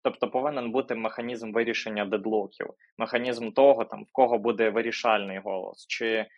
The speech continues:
як вони будуть, е, який вони будуть механізм застосовувати, щоб вирішити, хто правий, наприклад, залучати якогось зовнішнього адвайзера,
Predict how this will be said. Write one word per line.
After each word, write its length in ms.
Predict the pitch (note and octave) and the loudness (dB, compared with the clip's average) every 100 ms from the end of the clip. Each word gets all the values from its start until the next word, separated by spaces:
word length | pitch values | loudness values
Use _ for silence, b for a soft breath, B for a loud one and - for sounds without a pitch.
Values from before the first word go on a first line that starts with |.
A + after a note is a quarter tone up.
| B B | B B
як 240 | A#2 A#2 | 0 0
вони 180 | B2+ A#2 | -2 -4
будуть, 440 | A2 A#2+ A2 - - | -2 -2 -2 -8 -6
е, 320 | G#2 G2+ G2+ | -2 -2 -2
який 280 | G#2+ - B2 | -4 -4 -6
вони 160 | A2+ A2 | -6 -6
будуть 220 | A2 A2 | -6 -8
механізм 280 | A2 A#2 G#2+ | -12 -12 -14
застосовувати, 680 | G#2+ - - A#2+ A#2+ A2+ | -16 -16 -2 2 4 2
щоб 180 | A2 - - | -2 -6 -2
вирішити, 420 | A#2+ A2+ - - | -2 -2 -6 -10
хто 200 | - A2+ | -6 -6
правий, 400 | A2 A2 G#2 G#2 | -2 -2 0 -2
наприклад, 400 | F#2 F#2 G#2 G2+ | -4 -10 -10 -6
залучати 520 | G#2+ G#2+ - A2 - | -4 -4 0 0 0
якогось 300 | G#2 - G#2+ | -6 -4 -6
зовнішнього 560 | G2+ G#2+ G#2 - G#2+ G2+ | -2 -2 -2 -10 -10 -8
адвайзера, 680 | G#2 G#2+ A2 G2 G2+ F#2 | -4 4 6 4 0 -6